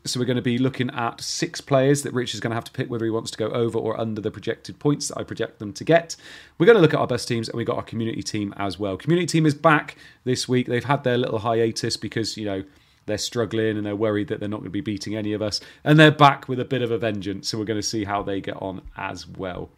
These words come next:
So let's start us off then with points for me from last week. So I had two free transfers. I only made one. I got rid of Dan Burn and I got in Maguire in the end. That was a bit of an eleventh hour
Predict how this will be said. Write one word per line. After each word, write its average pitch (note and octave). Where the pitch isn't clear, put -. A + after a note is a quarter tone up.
So C#3+
let's D#3+
start E3+
us D3
off D#3+
then F3
with D3+
points G#3
for F3+
me F#3+
from D#3
last D#3
week. D#3+
So C#3+
I E3+
had D3
two F#3+
free D3
transfers. D3
I C#3+
only C#3+
made B2+
one. D3+
I C3
got B2+
rid C#3
of B2+
Dan B2
Burn B2
and A#2+
I A#2+
got A#2+
in A#2
Maguire A#2
in G2+
the G#2
end. A#2
That B2+
was B2+
a A#2
bit B2
of A2+
an A2+
eleventh A#2+
hour A2+